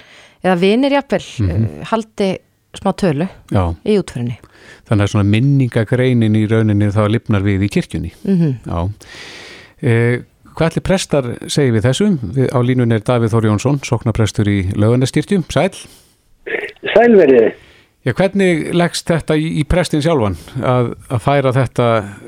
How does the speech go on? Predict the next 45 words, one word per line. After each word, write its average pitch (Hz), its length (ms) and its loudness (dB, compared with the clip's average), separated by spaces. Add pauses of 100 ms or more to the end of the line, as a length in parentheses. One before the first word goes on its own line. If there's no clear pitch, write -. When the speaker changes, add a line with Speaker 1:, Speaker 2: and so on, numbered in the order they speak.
(800)
Speaker 2:
þetta 131 380 -2
verk 127 260 -2
í 123 80 0
rauninni 113 340 2
í 110 160 2
hendur 127 320 0
þeirra 113 240 0
sem 117 160 2
æta, 127 380 0 (160)
ættingja 113 480 -2
og 107 80 0
vina? 107 300 0 (720)
Speaker 3:
Já, 160 240 4 (340)
sko, - 240 2 (340)
ég - 180 0
er 170 100 6
að 175 140 4
taka 175 260 2
þannig, 175 140 6
ég 180 120 4
hef 180 60 4
ekki 175 280 -2
lesið 170 600 2
greinina 220 520 4
í, 196 200 6
í 190 180 2
heild 180 260 2
sinni 214 300 2
en 190 180 6
ég 170 160 6
hef - 80 -12
fylgst 180 300 -2
með, 180 300 2 (500)
annars 165 280 -6
reyndar 165 320 0
að - 60 -8
taka 165 200 -2
þátt 170 400 -4
í 185 100 4
umræðu 190 600 0 (260)
Speaker 2:
Mhm. 92 200 -8
Speaker 3:
meðal 165 360 -4
kollega 208 580 0
minna 208 520 -2
um, 185 200 0